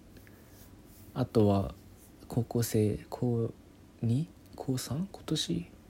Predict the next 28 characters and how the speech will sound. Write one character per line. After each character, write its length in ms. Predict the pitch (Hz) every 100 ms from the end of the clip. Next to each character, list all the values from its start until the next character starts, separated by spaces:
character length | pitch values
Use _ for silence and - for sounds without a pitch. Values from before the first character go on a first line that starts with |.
| -
高 180 | - 143
三 240 | - 165 202 - - -
ぐ 100 | 131
ら 100 | 127
い 20 |
の 140 | 113
子 160 | 107 -
な 100 | 117
ん 140 | 110
で、 280 | 107 107 98 -
ま 220 | 117 104
あ、 40 | -
若 180 | 101 123
い 60 |
ん 120 | 110
で、 220 | 110 95 - - - - - -
し 120 | - -
か 80 |
も 80 | 104
ち 100 | 101
っ 40 | -
ち 120 | 139
ゃ 60 |
く 160 | 127 -
て 340 | - 104 - -
男 320 | 107 107 -
な 100 | 110
ん、 100 | 98